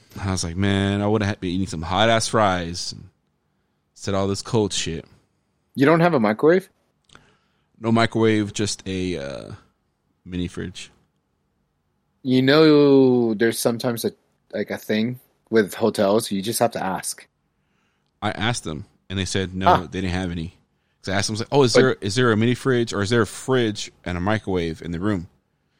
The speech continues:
Speaker 1: She's like, "No, there isn't. Um, we don't have any available, but there is a microwave in the, at the front desk area, to the side." Where all these,
Speaker 2: Why,
Speaker 1: like,
Speaker 2: why don't you use that?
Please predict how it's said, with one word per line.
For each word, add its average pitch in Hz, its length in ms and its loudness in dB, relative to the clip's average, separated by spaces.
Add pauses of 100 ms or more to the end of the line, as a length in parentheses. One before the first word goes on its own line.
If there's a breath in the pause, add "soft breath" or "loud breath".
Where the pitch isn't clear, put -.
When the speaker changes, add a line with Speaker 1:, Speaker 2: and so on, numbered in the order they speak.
(280)
Speaker 1:
She's - 120 -10
like, 95 120 -6
"No, 110 340 2
there 104 220 -2
isn't. 87 640 -8
Um, 87 440 -6
we 95 60 -14
don't 95 100 -4
have 95 200 -2
any 90 160 0
available, 85 320 -6
but 92 160 -10
there 98 100 -8
is 110 260 -2
a 85 360 -6 (200)
microwave 80 760 -10 (1120)
in 85 160 -4
the, - 640 -12 (680)
at - 120 -18
the 82 100 -10
front - 400 -8
desk - 320 -10
area, - 400 -16 (340)
to - 100 -20
the - 60 -20
side." 73 320 -12
Where 95 160 -8
all 90 120 -4
these, - 80 -6
Speaker 2:
Why, 120 80 4
Speaker 1:
like, - 340 -4
Speaker 2:
why 110 80 -4
don't 113 200 -8
you 120 60 -2
use 120 200 0
that? 127 220 2